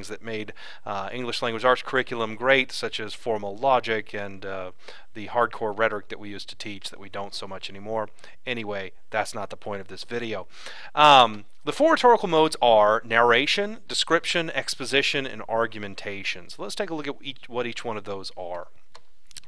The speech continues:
Narration. This is exactly what it sounds like. Narration is writing used to relate a sequence of events.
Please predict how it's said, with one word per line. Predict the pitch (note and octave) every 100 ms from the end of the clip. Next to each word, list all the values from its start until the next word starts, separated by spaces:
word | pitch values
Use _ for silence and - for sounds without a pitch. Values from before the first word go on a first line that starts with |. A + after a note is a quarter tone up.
| -
Narration. | C#3+ D#3+ D3+ D3 - A2+ F#2+ - - -
This | F#3
is | -
exactly | G#3 D3 B2 -
what | A#2 B2+
it |
sounds | - C#3 C3 C#3+ B2+
like. | G#2 F#2 - - -
Narration | - E3+ E3 F3+ F#3+ D3+
is | B2+
writing | A#2+ B2+ C#3 D#3
used | B2+ B2+
to | -
relate | C#3+ B2 A2 A#2
a | A#2+
sequence | - A2 - G#2
of | A2
events. | A2+ D#3 D#3 G2+